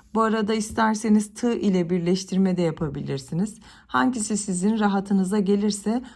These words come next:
onu tercih edebilirsiniz. Ee, ama ben dikim olarak bu şekilde diktiğimde belli etmediğini gördüm. Birkaç tane yöntem denedim.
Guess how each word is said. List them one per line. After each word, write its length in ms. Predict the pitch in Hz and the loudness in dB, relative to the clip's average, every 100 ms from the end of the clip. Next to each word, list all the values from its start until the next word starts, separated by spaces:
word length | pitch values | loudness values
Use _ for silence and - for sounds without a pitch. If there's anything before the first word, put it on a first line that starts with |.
| - | -8
onu 240 | 214 220 226 | 0 0 2
tercih 480 | 214 175 160 214 220 | 0 0 0 -4 -4
edebilirsiniz. 960 | - 190 208 202 208 208 175 160 226 - - _ _ _ - | -2 0 2 2 0 -2 -4 -4 -6 -8 -20 _ _ _ -6
Ee, 260 | 196 196 - | 0 0 2
ama 300 | 240 254 208 | 2 2 2
ben 260 | 247 254 214 | 2 2 -2
dikim 300 | 220 269 240 | -2 0 2
olarak 420 | 196 185 214 - - _ _ _ _ - | 2 2 0 -2 -10 _ _ _ _ -6
bu 180 | 190 240 | -2 0
şekilde 520 | 262 226 220 190 175 | 0 0 0 2 2
diktiğimde 680 | 196 202 214 214 202 214 185 | -2 -2 2 4 4 4 2
belli 240 | 208 202 | 4 2
etmediğini 680 | 240 240 208 180 185 208 226 | 0 2 2 2 2 2 2
gördüm. 560 | 202 196 185 175 277 - _ | 0 0 0 -2 -6 -8 _
Birkaç 400 | 202 196 208 208 | -8 -2 -2 -2
tane 320 | - 170 160 | -4 -2 -2
yöntem 500 | 156 151 160 170 151 | -4 -6 -6 -6 -6
denedim. 460 | 151 147 147 220 311 | -6 -6 -6 -6 -8